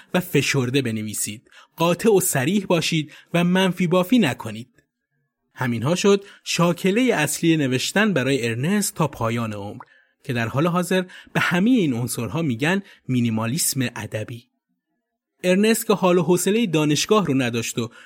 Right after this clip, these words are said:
دلش می‌خواست خونه رو هر چه سریعتر ترک کنه، تصمیم گرفت وارد ارتش بشه. اما به خاطر نقصی که توی چشم چپش داشت،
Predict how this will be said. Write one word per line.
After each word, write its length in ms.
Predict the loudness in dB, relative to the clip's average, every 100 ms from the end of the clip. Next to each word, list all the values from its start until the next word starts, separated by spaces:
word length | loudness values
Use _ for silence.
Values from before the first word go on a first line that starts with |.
| _
دلش 300 | 0 2 0
می‌خواست 380 | -2 0 -2 -2
خونه 260 | -4 0 2
رو 180 | 0 -2 -14
هر 180 | -2 -2
چه 160 | -2 -4
سریعتر 500 | 0 0 0 0 -2
ترک 320 | -2 -4 -4
کنه، 360 | -2 0 0 -4 _ _
تصمیم 460 | -10 -6 0 2 2
گرفت 380 | 2 0 -2
وارد 360 | -6 -4 -4 -6
ارتش 480 | -4 -6 -2 -2 -2
بشه. 420 | -6 -8 -8 -12 _ _ _ _ -2
اما 200 | 2 4
به 60 | 2
خاطر 320 | 0 0 0
نقصی 500 | 2 0 -2 -4 -2
که 260 | 0 -2
توی 200 | 0 -2
چشم 340 | 0 0 0 -2
چپش 500 | -2 -2 0 0 -2
داشت، 360 | 0 -2 -2